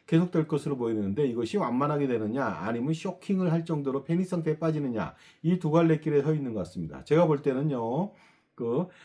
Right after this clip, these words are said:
아이엠에프 때보다도 천삼백구십구 원 내외 됐거든요. 평균 환율이 천구백구십구, 구십팔 년도에. 그것보다 이천이십오 년도 평균 환율이 천사백이십이 원입니다. 더 높았죠.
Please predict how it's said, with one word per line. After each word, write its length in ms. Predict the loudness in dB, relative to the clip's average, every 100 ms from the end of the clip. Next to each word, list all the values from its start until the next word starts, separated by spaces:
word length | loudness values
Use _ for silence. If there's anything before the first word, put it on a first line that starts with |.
| -14
아이엠에프 680 | -2 4 6 6 4 0 -4
때보다도 580 | 0 0 0 0 -2 -2
천삼백구십구 1800 | -2 -2 0 0 0 0 -2 -4 -6 -6 -6 -4 0 -2 -4 -12 -4
원 240 | -2 0 0
내외 260 | 0 0
됐거든요. 600 | -2 -4 -4 -2 -2 -2 -2
평균 320 | 0 0 0
환율이 320 | 0 -2 -2
천구백구십구, 840 | -4 -6 -6 -10 -18 -12 -10 -10 -16 _ _ -12
구십팔 360 | -10 -2 0
년도에. 420 | 0 0 -2 -2
그것보다 640 | 0 0 0 0 0 0 -2 -8 -6
이천이십오 680 | -2 4 4 4 4 4 4
년도 720 | 4 2 0 -2 2 2 0 -8 _
평균 280 | -2 2 4
환율이 320 | 4 2 0
천사백이십이 840 | 0 0 0 2 2 0 -2 2 2
원입니다. 400 | 2 0 -4 -4
더 120 | -2
높았죠. 640 | -2 -4 -8 -4 -2 -4